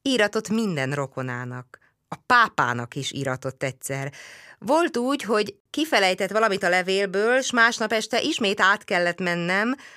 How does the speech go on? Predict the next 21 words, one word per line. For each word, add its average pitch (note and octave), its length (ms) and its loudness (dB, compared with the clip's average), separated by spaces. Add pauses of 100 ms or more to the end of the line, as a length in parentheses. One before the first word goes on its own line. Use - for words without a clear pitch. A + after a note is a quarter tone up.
(180)
vagy F3+ 220 -2
ha F3 120 -2
nem B3+ 220 2
mehettem, C4+ 540 -2
akkor A3+ 200 0
a G3 60 2
következő C3 600 -4
estén. - 640 -16 (960)
A - 80 0
leveleket F#3+ 480 2
a F#3+ 40 0
jövő E3+ 340 2
menő C#3 240 0
követek C3+ 420 -6
hordták. C#3 600 -8 (320)
Majdnem A3+ 400 2
minden G#3+ 280 2
héten G3 340 -2
jött-ment E3 460 -2
a D3+ 40 -4
követség. C#3+ 680 -4